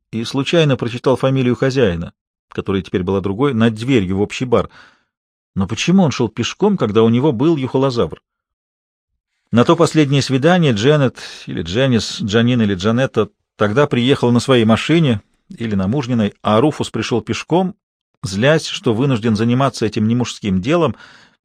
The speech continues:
но при этом вспоминал он, делая все, чтобы она не узнала, где он живет. Руфус вполне вероятно опасался, что она в минуту откровенности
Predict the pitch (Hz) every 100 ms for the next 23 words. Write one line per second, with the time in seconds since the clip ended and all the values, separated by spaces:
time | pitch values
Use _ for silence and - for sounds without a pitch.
0 | _ - 107 135 160 156 139 - - 151
1 | 151 151 147 _ _ - 135 127 98 104
2 | 127 160 151 143 127 - 175 190 151 139
3 | 143 143 131 143 160 117 131 135 143 117
4 | 78 _ _ _ _ _ _ _ _ _
5 | 110 139 135 - - - 127 131 123 120
6 | 131 127 123 110 120 190 175 131 - 117
7 | 117 113 135 117 110 - 131 139 113 98
8 | - 95